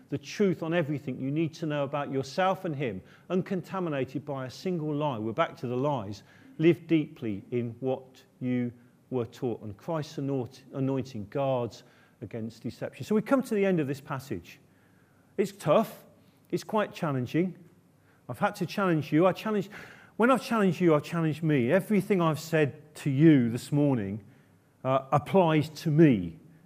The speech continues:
The ongoing battle of living out the reality of what I believe in my heart, that Jesus Christ is the Son of God. That, that, that he is my Saviour, that he died for me.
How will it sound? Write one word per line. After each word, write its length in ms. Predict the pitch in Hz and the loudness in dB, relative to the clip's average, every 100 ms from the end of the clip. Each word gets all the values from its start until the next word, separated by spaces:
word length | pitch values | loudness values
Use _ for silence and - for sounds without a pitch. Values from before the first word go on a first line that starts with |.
| _ | _
The 140 | 139 139 | -2 2
ongoing 580 | 170 175 170 160 151 131 | 2 4 2 0 -2 -2
battle 460 | 143 120 - 92 - | -4 -4 -8 -10 -8
of 240 | - 123 - | -4 -2 0
living 340 | 156 160 160 | 0 2 0
out 220 | 147 147 | 0 -2
the 80 | 143 | -2
reality 680 | 131 139 151 139 - 107 110 - - _ | 0 4 4 2 -4 -4 -4 -6 -18 _
of 80 | 123 | -6
what 220 | 131 135 | -4 -4
I 60 | 131 | -4
believe 420 | 127 127 127 127 | -4 -2 -2 -2
in 100 | 139 | -4
my 140 | 127 123 | -6 -8
heart, 360 | 120 107 92 - | -8 -10 -10 -8
that 160 | 120 | -10
Jesus 480 | - 147 143 151 131 | -2 -2 -2 -6 -10
Christ 560 | - - 110 101 - - _ _ _ | -12 -8 -6 -8 -10 -20 _ _ _
is 200 | 120 104 | -6 -6
the 120 | 120 | -10
Son 320 | - - 131 | -12 -10 -6
of 160 | 117 - | -6 -6
God. 360 | 120 98 87 - _ _ _ _ _ _ _ _ _ _ _ _ _ _ _ - | -8 -8 -12 -18 _ _ _ _ _ _ _ _ _ _ _ _ _ _ _ 0
That, 160 | 139 139 - - _ | 0 0 -10 -20 _
that, 280 | - 131 131 | -2 0 0
that 220 | 139 131 113 | -2 -4 0
he 280 | 165 170 | 4 6
is 160 | 160 156 | 6 4
my 260 | 151 143 151 | -2 -2 -4
Saviour, 600 | - - 127 110 107 107 | -6 -2 0 0 -4 -6
that 140 | 110 | -6
he 180 | 101 135 | -4 -4
died 360 | 135 147 139 | -4 -2 -4
for 160 | - 139 | -4 -6
me. 240 | 127 117 | -4 -4